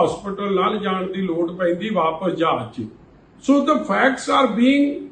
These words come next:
ਲੁਕੋਇਆ ਜਾ ਰਿਹਾ ਸੱਚਾਈ ਨੂੰ। ਔਰ ਅੱਜ ਵੀ ਮੈਂ ਇਹ ਗੱਲ ਕਹਿ ਰਿਹਾ ਤੁਹਾਨੂੰ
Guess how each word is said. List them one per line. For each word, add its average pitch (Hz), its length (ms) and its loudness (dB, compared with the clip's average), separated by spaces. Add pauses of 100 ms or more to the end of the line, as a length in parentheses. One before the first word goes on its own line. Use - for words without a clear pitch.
(840)
ਲੁਕੋਇਆ 226 560 8
ਜਾ 226 240 6
ਰਿਹਾ 160 180 0
ਸੱਚਾਈ 131 420 -8
ਨੂੰ। 131 200 -6
ਔਰ 214 160 0
ਅੱਜ 254 140 -2
ਵੀ 302 140 0
ਮੈਂ 247 220 6
ਇਹ 220 80 4
ਗੱਲ 190 200 0
ਕਹਿ 185 280 -2
ਰਿਹਾ 175 200 -2
ਤੁਹਾਨੂੰ 151 440 -4